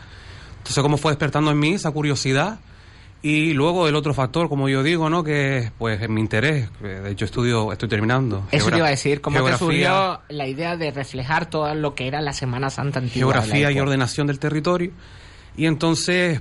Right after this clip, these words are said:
Speaker 1: pues, claro, el, el, el acceso a hemeroteca, indagar, archivos y demás, pues,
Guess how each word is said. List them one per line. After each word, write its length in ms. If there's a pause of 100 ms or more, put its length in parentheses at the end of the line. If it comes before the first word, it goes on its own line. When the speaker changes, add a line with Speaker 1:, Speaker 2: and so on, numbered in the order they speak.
Speaker 1:
pues, 520
claro, 400
el, 560
el, 520
el 80
acceso 540
a 80
hemeroteca, 680
indagar, 500
archivos 520
y 60
demás, 260 (100)
pues, 200